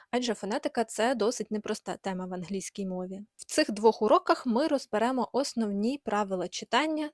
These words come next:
та вимови слів. Проте, поки ви тільки вивчаєте англійську,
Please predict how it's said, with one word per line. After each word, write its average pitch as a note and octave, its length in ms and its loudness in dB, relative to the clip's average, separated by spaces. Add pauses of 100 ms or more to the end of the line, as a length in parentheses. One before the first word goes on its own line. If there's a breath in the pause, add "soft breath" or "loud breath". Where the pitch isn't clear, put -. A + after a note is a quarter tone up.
(120)
та B3 160 4
вимови G#3 460 -2
слів. F3+ 300 -8 (520 loud breath)
Проте, D4 520 4 (340)
поки C#4+ 240 4
ви G3+ 120 0
тільки G3+ 340 -6
вивчаєте C#4+ 540 -2
англійську, A#3+ 600 -2